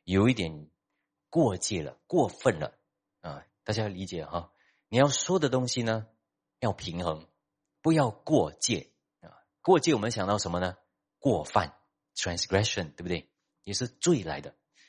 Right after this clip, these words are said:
所以这个，这个过界啊，或者是，呃，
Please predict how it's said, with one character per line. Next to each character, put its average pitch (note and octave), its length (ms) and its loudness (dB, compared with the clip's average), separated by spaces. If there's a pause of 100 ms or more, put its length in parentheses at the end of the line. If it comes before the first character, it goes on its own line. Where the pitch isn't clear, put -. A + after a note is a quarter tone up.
(240)
所 F#3 180 0
以 D#3+ 40 2
这 F3 120 -4
个， E3+ 400 4 (480)
这 D3 80 -10
个 C#3+ 380 0 (300)
过 D3+ 300 2
界 - 420 -4
啊， F2+ 280 -8
或 F3+ 120 4
者 B2 140 0
是， A2+ 440 -2 (180)
呃， E2+ 440 -4